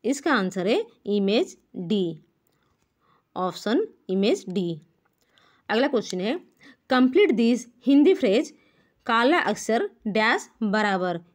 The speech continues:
इसका आंसर है भैंस। अगला क्वेश्चन है,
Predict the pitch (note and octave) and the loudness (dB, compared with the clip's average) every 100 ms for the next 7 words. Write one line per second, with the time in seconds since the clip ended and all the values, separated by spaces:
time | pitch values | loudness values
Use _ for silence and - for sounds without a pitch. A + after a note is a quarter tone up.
0 | _ C4 - D#4+ G3+ F3+ F#3+ F#3+ E4+ F4+ | _ -6 -4 -2 -2 -4 -4 -2 -2 -6
1 | E3 G#3+ G#3 F3+ F#3 - _ _ _ _ | -6 -2 -2 -2 -6 -12 _ _ _ _
2 | _ _ _ _ - G#3+ C4+ C#4+ G3+ G#3 | _ _ _ _ -8 -4 -2 -2 -2 -2
3 | G#3 B3+ | 0 0